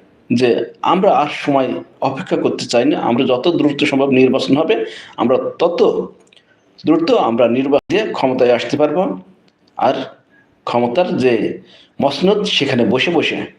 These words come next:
আমরা এ রাষ্ট্রের উপরে জুলুম ছাড়া আর কি করতে পারবে তারা? দেখুন দর্শক, আপনারা একটু অনলাইন টিভিতে একটা সংবাদ দেখলাম, সংবাদ কি,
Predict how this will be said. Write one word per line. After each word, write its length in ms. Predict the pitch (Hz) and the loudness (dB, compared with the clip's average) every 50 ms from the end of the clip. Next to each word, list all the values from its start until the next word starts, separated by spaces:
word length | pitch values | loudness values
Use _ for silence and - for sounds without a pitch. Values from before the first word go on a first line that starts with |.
| _ _ _ _ _ _ - - | _ _ _ _ _ _ -6 -2
আমরা 380 | 208 180 - 165 135 120 104 - - - - - | 0 0 0 2 0 0 -2 -2 -6 -10 -6 0
এ 100 | 123 127 | 0 2
রাষ্ট্রের 360 | 123 - - - - 143 127 | 2 2 0 0 -2 0 0
উপরে 240 | 131 135 - - - - - - - - _ _ _ _ _ _ _ _ _ _ _ _ _ _ - - _ _ _ _ - 113 | 0 0 0 -2 -2 -2 -6 -8 -10 -18 _ _ _ _ _ _ _ _ _ _ _ _ _ _ -20 -20 _ _ _ _ -4 0
জুলুম 240 | 113 139 151 170 180 | 2 4 4 4 2
ছাড়া 180 | 180 180 175 160 | 2 2 0 0
আর 120 | - - | 0 2
কি 80 | - 127 | 0 2
করতে 280 | 117 120 - - - | 2 0 -2 -2 -4
পারবে 160 | 123 - - - | -4 -4 -2 -2
তারা? 280 | - - - - - - _ - - | -2 -2 -2 -4 -8 -10 _ -8 -4
দেখুন 240 | 139 160 180 190 180 | -4 -2 -2 0 0
দর্শক, 300 | 208 - - - - - 135 - - - - - - - | 0 0 0 -2 -4 -6 -6 -10 -14 -20 -20 -20 -10 -4
আপনারা 360 | - - - 156 151 156 175 185 190 185 - - - - - 170 170 156 151 143 | -2 -2 2 2 2 4 4 2 2 -2 -6 -10 -8 -4 -2 0 0 0 0 -2
একটু 200 | 147 - - 139 | -2 0 2 2
অনলাইন 540 | 127 151 175 180 180 180 180 180 180 180 180 - - - _ _ _ _ - | 2 2 2 2 0 0 -2 -4 -4 -6 -6 -10 -18 -20 _ _ _ _ -2
টিভিতে 280 | - 147 160 170 170 175 | 0 2 2 4 4 2
একটা 300 | 143 123 120 - - 135 | 2 2 0 -2 -4 -4
সংবাদ 500 | - - 143 147 151 151 156 151 151 - | -2 0 2 2 4 4 2 2 0 0
দেখলাম, 480 | - - - 135 147 147 147 123 - - - | -2 0 2 2 2 2 0 -4 -4 -4 -4
সংবাদ 300 | - 170 175 196 196 - | -2 0 0 0 -2 0
কি, 280 | - - - - - | 0 0 0 0 -4